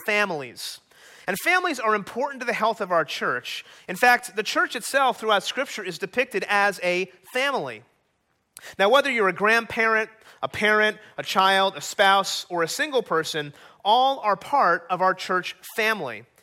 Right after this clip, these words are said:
And one of the specific goals that, specific goals that we developed for our vision was to see young families be the fastest growing segment of our church body.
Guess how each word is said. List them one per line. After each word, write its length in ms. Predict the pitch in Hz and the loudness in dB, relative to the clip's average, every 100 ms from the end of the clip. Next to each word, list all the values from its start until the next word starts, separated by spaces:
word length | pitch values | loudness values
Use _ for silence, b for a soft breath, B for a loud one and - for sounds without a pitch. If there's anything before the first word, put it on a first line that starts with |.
| b b b b b | b b b b b
And 120 | 190 | 0
one 120 | 254 | 2
of 40 | 247 | 2
the 80 | |
specific 540 | 220 - 220 339 349 349 | -2 -4 -6 -4 -6 -4
goals 340 | 233 208 196 | 0 0 0
that, 240 | 196 - - | -6 -12 -14
specific 600 | - - 202 330 294 - | -12 -8 -6 -4 -4 -2
goals 300 | 214 220 - | 0 0 -2
that 100 | 180 | -8
we 100 | 220 | -6
developed 460 | 180 180 180 175 | -2 2 2 0
for 100 | 185 | 0
our 120 | 170 160 | 0 2
vision 400 | 202 233 202 180 | 0 -2 -4 -4
was 180 | 190 | -4
to 100 | - | -4
see 220 | 185 208 185 | -12 -10 -4
young 320 | 185 240 294 | 0 0 -2
families 480 | - 160 147 156 147 | -4 -2 -2 -6 -8
be 240 | 196 190 B | -10 -10 B
the 100 | - | -6
fastest 500 | 160 233 240 - 226 | -2 2 0 0 -6
growing 240 | 214 208 196 | -4 -4 -4
segment 460 | - 196 190 185 175 | 0 0 0 -4 -4
of 140 | 165 | -2
our 100 | 160 | -2
church 320 | - 151 - | -2 -8 -2
body. 380 | 202 202 131 | 2 2 0